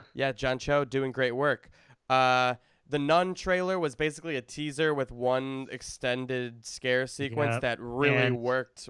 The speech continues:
Speaker 1: in the theater I saw it with.
Speaker 2: Yeah, except that is, that is a very similar scare to the ec-, the, the most famous one in Exorcist Three.
Speaker 1: Exorcist, yeah,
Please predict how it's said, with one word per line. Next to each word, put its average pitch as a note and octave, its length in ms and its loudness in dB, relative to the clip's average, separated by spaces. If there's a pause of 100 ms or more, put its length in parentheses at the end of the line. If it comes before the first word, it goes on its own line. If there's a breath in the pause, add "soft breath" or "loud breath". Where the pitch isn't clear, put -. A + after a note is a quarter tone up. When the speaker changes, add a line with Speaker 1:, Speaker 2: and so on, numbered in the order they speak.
(140)
Speaker 1:
in A#2+ 220 -6
the A#2+ 80 -8
theater A#2 320 -6
I A2+ 140 -2
saw F#2+ 340 -10
it F2+ 60 -10
with. G2+ 220 -10 (440)
Speaker 2:
Yeah, D3 460 4
except C#3 460 -2
that C#3+ 140 2
is, B2 280 -6
that C#3 140 0
is B2 160 -2
a B2 60 -4
very C3 500 -2
similar A#2+ 760 -4 (420 loud breath)
scare A#2 500 2
to A2+ 420 -2
the A2+ 180 -4
ec-, A#2+ 180 -6
the, A2 140 -2
the A2+ 120 -6
most A2+ 220 -2
famous A2+ 220 -4
one G#2+ 120 -4
in A#2+ 80 -6
Exorcist A#2 580 0
Three. D#3 100 2
Speaker 1:
Exorcist, C#3 380 -2
yeah, G#2+ 200 -4